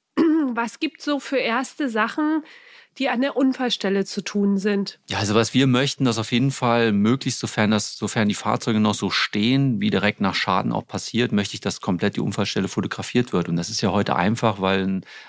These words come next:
Speaker 2: allen unseren Fahrzeugen sind Smartphones drin, weil wir darüber auch die Vermittlung laufen haben.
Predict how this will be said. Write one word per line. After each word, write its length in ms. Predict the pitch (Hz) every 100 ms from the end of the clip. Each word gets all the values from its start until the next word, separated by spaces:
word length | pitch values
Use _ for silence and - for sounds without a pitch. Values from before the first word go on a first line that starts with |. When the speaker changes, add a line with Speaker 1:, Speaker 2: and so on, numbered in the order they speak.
| -
Speaker 2:
allen 200 | 101 104
unseren 280 | 104 104 90
Fahrzeugen 480 | 101 101 - 104 95
sind 180 | 107
Smartphones 600 | - 98 107 - 104 101
drin, 180 | - 110
weil 100 | 110
wir 60 | 98
darüber 260 | 92 95 98
auch 100 | -
die 120 | -
Vermittlung 460 | 98 107 123 120
laufen 320 | 104 101 110 98
haben. 260 | 98 101